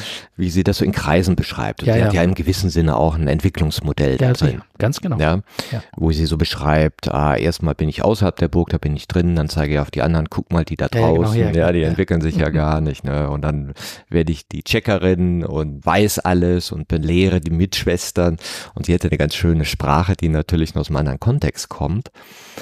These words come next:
Speaker 1: Und was ich da interessant fand, und da frage ich auch oft nach, sie sagt ja so, bei ihr ist die innerste Kammer ja die Vereinigung mit Christus,
Speaker 2: Ja.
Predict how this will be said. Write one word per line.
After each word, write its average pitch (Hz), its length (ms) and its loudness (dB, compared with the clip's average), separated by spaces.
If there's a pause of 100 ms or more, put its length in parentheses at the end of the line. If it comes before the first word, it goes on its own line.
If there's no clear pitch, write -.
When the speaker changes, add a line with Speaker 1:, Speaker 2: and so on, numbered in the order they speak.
(720)
Speaker 1:
Und 95 140 2
was 123 140 2
ich 160 100 2
da 123 120 2
interessant 104 520 0
fand, 80 220 2
und 85 100 2
da 92 60 4
frage 98 340 0
ich - 160 -2
auch 123 200 0
oft - 280 -6
nach, 85 320 0
sie 120 280 -6
sagt 107 420 0
ja 101 100 2
so, 85 640 -2
bei 92 100 2
ihr 95 200 2
ist - 160 -6
die - 120 0
innerste 92 360 0
Kammer 92 340 -2
ja 85 140 4
die 78 340 0
Vereinigung 78 1040 0
mit 73 160 -4
Christus, - 560 -2
Speaker 2:
Ja. 113 180 2